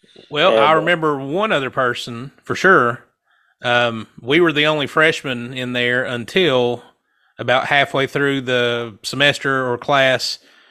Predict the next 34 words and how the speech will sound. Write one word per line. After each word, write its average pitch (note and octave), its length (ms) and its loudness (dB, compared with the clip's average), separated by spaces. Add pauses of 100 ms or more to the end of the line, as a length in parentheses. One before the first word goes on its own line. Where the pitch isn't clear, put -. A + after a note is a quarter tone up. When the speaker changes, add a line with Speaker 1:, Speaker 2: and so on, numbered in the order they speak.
(260)
Speaker 1:
In C#3+ 220 0
walks D3+ 300 2
this C3+ 200 -4
guy C#3 460 2
from, B2+ 580 -2 (1000)
I - 20 -18
think E3+ 200 0
he's A#2+ 180 0
from A#2+ 140 -8
Chattanooga, C#3 760 2 (240)
with A2+ 160 -18
a - 20 -18
big A#2+ 220 -6
cowboy C3+ 400 0
hat C3+ 200 2
on C3+ 300 -2
and A#2+ 160 -8
boots. C3 380 -2
Speaker 2:
Mm. A2 500 -4 (160)
Speaker 1:
Comes C#3+ 300 0
in, C#3 260 2
sits C#3 320 -4
down, C3+ 480 -2
Justin E3 800 0
Wells. B2 720 0 (560)
And B2 240 0
I B2 40 2
was B2+ 120 0
thinking, B2 240 0
"Who, F#3+ 500 -2
who F3 220 0
is D#3+ 240 0
this A#2+ 220 -6
guy A2+ 400 0